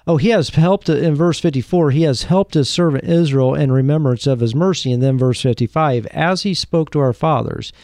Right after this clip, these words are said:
to Abraham and to his posterity forever. He has helped his servant Israel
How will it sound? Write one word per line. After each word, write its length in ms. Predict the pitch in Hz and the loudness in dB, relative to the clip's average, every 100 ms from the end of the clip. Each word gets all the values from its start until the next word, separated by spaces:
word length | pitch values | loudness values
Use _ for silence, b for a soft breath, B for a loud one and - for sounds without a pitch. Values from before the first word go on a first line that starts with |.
| B B B | B B B
to 160 | - 175 | -4 0
Abraham 680 | 165 156 127 139 131 127 120 b b | 2 2 2 0 0 -2 -4 b b
and 200 | - 139 | -2 -2
to 180 | - 143 | 2 2
his 480 | 117 131 123 101 - _ - | 4 2 0 -4 -14 _ -2
posterity 560 | 135 120 - 127 120 | 0 0 0 0 0
forever. 600 | 113 123 135 123 - 90 - _ _ _ _ _ _ _ _ | -2 0 0 0 -4 -12 -14 _ _ _ _ _ _ _ _
He 120 | - | 0
has 200 | 180 135 | 0 0
helped 320 | - 226 277 | 0 0 0
his 140 | 254 208 | -2 -2
servant 400 | - 208 185 - | 0 -2 -2 -6
Israel 580 | 175 147 110 101 92 | 0 0 0 -4 -6